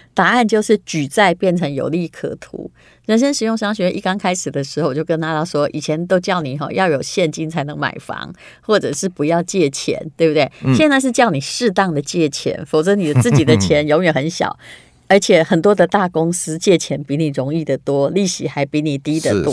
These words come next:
Speaker 2: 是，是，是。
Speaker 1: 比如说呢，这是商业周刊写的哈，不要只怪在我身上哈，说我都叫人家借钱，能借到钱也是要看能力啊哈。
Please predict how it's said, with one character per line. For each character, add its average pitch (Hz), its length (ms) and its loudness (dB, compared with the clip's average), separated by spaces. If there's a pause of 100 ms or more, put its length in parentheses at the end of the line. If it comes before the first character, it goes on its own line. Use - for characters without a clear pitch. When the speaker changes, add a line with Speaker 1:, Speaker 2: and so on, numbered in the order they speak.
(100)
Speaker 2:
是， - 80 -6
是， - 180 -14
是。 95 100 -8
Speaker 1:
比 190 140 4
如 208 100 8
说 262 300 4
呢， 180 300 2
这 185 120 2
是 214 80 2
商 190 160 4
业 185 80 0
周 180 160 4
刊 180 180 2
写 135 200 0
的 151 100 -2
哈， 151 180 2 (120)
不 165 80 0
要 185 120 8
只 180 160 -2
怪 165 220 4
在 165 160 2
我 127 100 2
身 147 280 0
上 156 240 -2
哈， 143 120 -2
说 175 160 0
我 160 60 4
都 175 160 2
叫 180 160 0
人 151 100 2
家 156 160 2
借 160 280 0
钱， - 260 -6 (400)
能 165 180 2
借 190 160 4
到 175 160 6
钱 147 260 -2
也 135 140 -4
是 156 220 -2
要 143 160 2
看 143 300 -2
能 127 200 -4
力 135 220 -2
啊 - 280 -8
哈。 113 200 -8